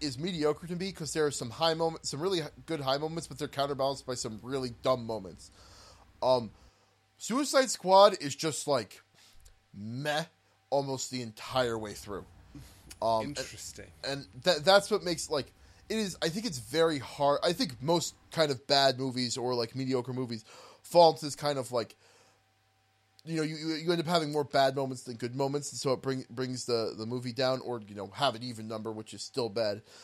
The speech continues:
Speaker 1: Um, I think it's very rare to kind of, rare to kind of find a movie that has a lot of, like, whatever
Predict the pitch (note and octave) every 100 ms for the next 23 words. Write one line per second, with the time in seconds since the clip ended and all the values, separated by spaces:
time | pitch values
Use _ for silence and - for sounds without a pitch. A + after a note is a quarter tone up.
0 | - - - A#2+ A2+ G2 _ - - _
1 | _ _ D#3 D3+ F#3 E3+ A#2+ A#2 D#3 D#3
2 | C3+ C3 C3 - C3 B2 - - - -
3 | B2+ C#3+ C3 - C3+ A#2+ C#3 C3 B2 B2+
4 | A#2+ A#2 A#2+ A#2 B2+ A2+ A#2 B2+ C3 A#2
5 | A#2 A#2+ G#2 - - _ _ _ _ _
6 | _ _ _ G2+ B2+ B2+ A#2 A#2+ C3+ C#3